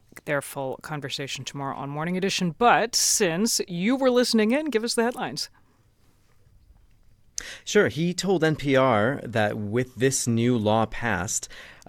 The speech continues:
Speaker 2: he expects to reappoint his ally, a convicted felon, as a cabinet member or a senior member of his government. So let me explain that. This year, the court said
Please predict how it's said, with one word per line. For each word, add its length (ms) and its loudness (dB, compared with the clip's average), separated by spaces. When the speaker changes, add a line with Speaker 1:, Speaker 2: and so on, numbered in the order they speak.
Speaker 2:
he 140 2
expects 340 2
to 140 -2
reappoint 600 0
his 180 -4
ally, 420 0
a 180 -4
convicted 600 -4
felon, 560 -2
as 220 -2
a 60 -2
cabinet 440 -4
member 340 -2
or 280 -2
a 100 -2
senior 400 0
member 320 0
of 60 -2
his 160 -4
government. 420 -2
So 140 0
let 100 6
me 80 6
explain 420 2
that. 240 -2
This 380 -2
year, 460 0
the 80 -4
court 400 -2
said 440 -2